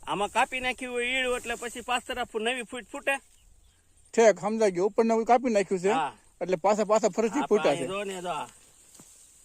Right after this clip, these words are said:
Speaker 1: આ બધે પાછા પાળાને બધી લાગે છે એમ
Speaker 2: હા,
Speaker 1: કરીને.
Speaker 2: પણ આ તમારી પાસે વાહ જોઉં છું. આ,
Speaker 1: હા,
Speaker 2: આ,
Speaker 1: જો.
Speaker 2: આ.
Speaker 1: આ કાપી નાખી એટલે નવા ફૂટે. પેલા ડુંડી હોય ને જો આ બધી આ સુકાઈ ગયું.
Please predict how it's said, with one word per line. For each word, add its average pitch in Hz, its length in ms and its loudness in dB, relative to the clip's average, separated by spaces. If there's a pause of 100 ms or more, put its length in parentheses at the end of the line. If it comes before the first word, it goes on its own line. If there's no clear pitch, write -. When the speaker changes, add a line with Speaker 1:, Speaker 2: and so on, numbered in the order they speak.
(400)
Speaker 1:
આ 123 60 -14
બધે 135 240 -6
પાછા 147 840 -8
પાળાને 160 500 -2
બધી 170 280 -6
લાગે 175 280 -4
છે 170 100 -10
એમ 139 120 -8
Speaker 2:
હા, 151 180 0
Speaker 1:
કરીને. 131 120 -8
Speaker 2:
પણ 151 80 -6
આ 170 80 2
તમારી 190 280 -2
પાસે 190 240 0
વાહ 190 260 -2
જોઉં 196 200 -2
છું. 160 200 -6
આ, 160 100 -2
Speaker 1:
હા, 160 160 0
Speaker 2:
આ, 131 40 0
Speaker 1:
જો. 135 100 -6
Speaker 2:
આ. 127 140 -10 (420)
Speaker 1:
આ 147 60 -8
કાપી 208 340 2
નાખી 196 220 -2
એટલે 180 100 0
નવા 208 300 4
ફૂટે. 147 400 -2 (1080)
પેલા 156 260 -10
ડુંડી 165 320 -8
હોય 190 160 -6
ને 170 120 -6
જો 156 80 -4
આ 147 120 -2
બધી 139 280 -10
આ 127 80 -8
સુકાઈ 143 320 -10
ગયું. 117 200 -16